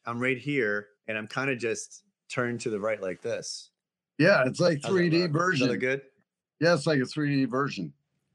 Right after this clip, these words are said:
Speaker 1: Yeah, I love it. Hey, and by the way, we also have a podcast series. This, all the shows that you may have missed will be on podcast up, I think, back until April twenty-sixth of this year.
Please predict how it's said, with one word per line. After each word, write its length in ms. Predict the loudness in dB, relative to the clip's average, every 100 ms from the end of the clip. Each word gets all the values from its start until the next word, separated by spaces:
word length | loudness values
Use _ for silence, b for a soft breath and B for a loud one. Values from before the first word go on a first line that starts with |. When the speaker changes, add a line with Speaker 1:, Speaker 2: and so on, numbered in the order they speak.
| _ _ _
Speaker 1:
Yeah, 220 | -4 -2 -4 -10 _ _ _ _ _ -2
I 80 | 0
love 220 | 2 0
it. 180 | -4 -8 B B
Hey, 140 | 4
and 100 | 4
by 160 | 4 4
the 80 | 4
way, 220 | 2 2
we 160 | 4 2
also 320 | 0 -2 -4
have 420 | -2 -2 -2 -8 b b b
a 80 | -2 -2
podcast 920 | -2 2 2 0 0 0 -2 -8 -14
series. 640 | -6 -2 0 0 -2 -6 -14 _ _ _
This, 180 | -4 -4
all 200 | 0 0
the 80 | 0
shows 320 | 0 0 0 -2
that 120 | -4
you 140 | -2
may 160 | -2 -2
have 180 | -4 -4
missed 420 | -4 -4 -6 -8
will 140 | -8
be 160 | -4 -4
on 180 | -4 -4
podcast 580 | -4 -4 -2 -2 -2 -4
up, 200 | -6 -8 -8 -8
I 80 | -6
think, 220 | -6 -6
back 240 | -4 -4
until 500 | -6 -4 -2 -2 -6 _ -4
April 340 | -4 -2 -6
twenty-sixth 720 | -6 -6 -6 -4 -2 -2 -4
of 80 | -4
this 180 | -4 -2
year. 280 | -2 -2